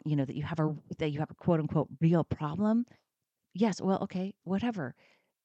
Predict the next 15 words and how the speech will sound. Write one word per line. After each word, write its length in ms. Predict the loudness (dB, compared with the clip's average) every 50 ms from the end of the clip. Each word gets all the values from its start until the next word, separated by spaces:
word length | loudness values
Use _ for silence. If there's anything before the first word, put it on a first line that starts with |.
| _ _
You 180 | -4 0 0 2
have 200 | 2 2 2 0
a 80 | -2
thing, 320 | -4 _ -2 0 0 0 0 0
a 80 | -2
challenge 440 | -4 -4 -2 0 2 4 4 4 4
in 60 | 2
your 120 | 2 2 2
life 200 | 2 0 -2 -2
that 100 | -4 -2
you 140 | 0 2 2
wanna 400 | 2 2 2 4 4 2 2 0 _ _ -20 _ _ _ _ _ _ -4
get 140 | -4 -2 0
help 300 | 2 2 2 2 2 4
with. 320 | 4 4 4 2 0